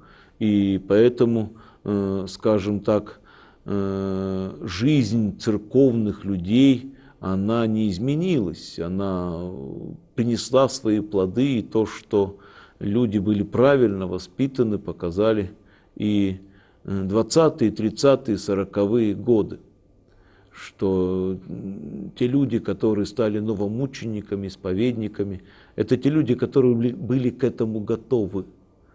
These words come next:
Их церковь воспитала, но это люди церкви, а народ воспитывали уже другие идеалы, другие ценности. И вот отстранение церкви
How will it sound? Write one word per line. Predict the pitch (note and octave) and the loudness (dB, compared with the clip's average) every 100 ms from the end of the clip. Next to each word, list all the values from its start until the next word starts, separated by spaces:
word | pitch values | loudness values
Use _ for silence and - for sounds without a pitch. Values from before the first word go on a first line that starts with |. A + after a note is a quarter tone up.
| _ _ - | _ _ -2
Их | B2 - | -2 -2
церковь | - D3 D3+ D3+ G2+ | 4 4 4 0 -8
воспитала, | G2 - B2 - C3+ A2 G2 - - - - | -8 -8 -8 -2 0 0 -2 -10 -20 -20 -4
но | A#2+ | 0
это | A#2 A2 | 2 2
люди | G#2 A#2 G#2+ | 2 2 0
церкви, | A#2 - D#3 D3 - - F#2 - - _ _ _ _ _ _ - | -4 0 0 0 -6 -8 -8 -10 -20 _ _ _ _ _ _ -6
а | A#2+ A2 - | -2 -2 -4
народ | B2+ A2+ A2 C#3+ D3+ D3+ - | -4 -2 2 2 2 0 -14
воспитывали | - - B2 A2+ G2 F2+ F#2+ F#2 _ _ - | -16 -8 -4 -4 -6 -8 -10 -14 _ _ -8
уже | G#2 F2 D3 C#3+ - - | -6 0 2 0 -4 -10
другие | G#2+ C#3+ G#2 A2 B2+ G2+ G2 - | -4 -4 -4 -6 -4 -2 -4 -6
идеалы, | G2+ F#2+ G#2+ C3 C#3 C3+ - - _ | -6 -2 0 2 0 -2 -8 -20 _
другие | - A#2 C3+ G#2 A2 G2+ | -4 0 0 0 -2 -2
ценности. | - B2 A#2+ A#2 G#2 - G2+ F2+ - - E2 | 0 2 2 -2 -6 -8 -10 -10 -16 -14 0
И | B2 | 4
вот | B2 B2 | 4 4
отстранение | - B2+ - C3 C3 C#3 C#3 A2+ A2 | 0 -8 -4 0 2 2 2 2 -2
церкви | - - D3+ D3 - G2 F#2+ | -4 2 4 4 0 -6 -6